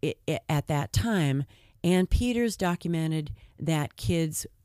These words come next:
off the spectrum used echolalia mean-, meaningfully. Kids, and Barry Prezant determined through his research that kids on the spectrum used echolalia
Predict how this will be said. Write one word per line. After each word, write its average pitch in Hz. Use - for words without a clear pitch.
off 196
the 143
spectrum 127
used 139
echolalia 139
mean-, 147
meaningfully. 139
Kids, 160
and 151
Barry 151
Prezant 160
determined 160
through 160
his 277
research 147
that -
kids 147
on 226
the 202
spectrum -
used 147
echolalia 131